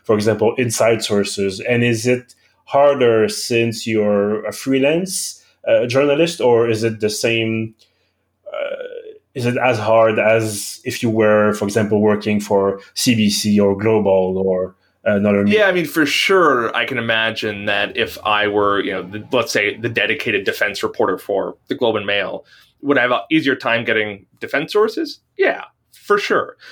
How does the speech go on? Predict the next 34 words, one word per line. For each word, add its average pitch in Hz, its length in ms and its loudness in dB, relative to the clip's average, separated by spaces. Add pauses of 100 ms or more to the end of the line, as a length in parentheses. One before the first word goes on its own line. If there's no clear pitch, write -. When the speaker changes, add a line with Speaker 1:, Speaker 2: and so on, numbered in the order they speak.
(180)
Speaker 2:
Uh, 160 240 0
that 233 180 0
being 151 200 -2
said, 143 560 0
I, 147 220 2
I've 139 280 0
spent 143 340 -2
a 139 80 -2
long 135 220 4
time 139 200 0
in 131 40 0
this 120 100 -4
industry 120 400 -2
cultivating, 107 880 0 (300)
um, 98 280 -2
good 120 220 0
sources 120 400 0
who 117 140 0
I 110 40 4
like 104 220 2
and 104 80 -10
trust, - 500 -4 (260)
um, 101 180 -4
who 123 180 -4
can, 113 720 -2 (140)
uh, 98 500 0 (1160)
who 180 200 -6
can 170 240 -2
be 160 100 2
very, 143 280 2
very 120 220 2
useful. - 500 -12 (140)
Um, 101 460 -4 (600)
and 131 520 0